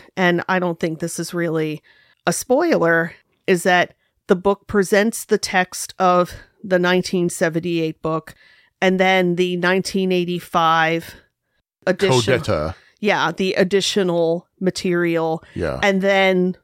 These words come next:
Speaker 1: the twenty twenty-two material. And at first, I was a little bit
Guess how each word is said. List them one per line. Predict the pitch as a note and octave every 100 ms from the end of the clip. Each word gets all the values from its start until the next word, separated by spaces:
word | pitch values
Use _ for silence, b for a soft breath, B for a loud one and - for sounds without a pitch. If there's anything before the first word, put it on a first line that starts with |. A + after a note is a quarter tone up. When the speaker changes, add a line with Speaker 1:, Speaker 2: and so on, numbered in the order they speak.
| -
Speaker 1:
the | F3
twenty | - F3+ F3
twenty-two | F3 - E3+ D#3+ - C#4 D#4
material. | G3 - F3 C3+ D3 D#3+ - _ _ _
And | A#3 G#3+ G#3+ G#3 -
at | A3+
first, | - - G4 G4 - - -
I | G3+ A3
was | A#3+ A#3 A3 - -
a | G3
little | F#3 G3 G#3+ G#3
bit | G3+ F#3+ F3+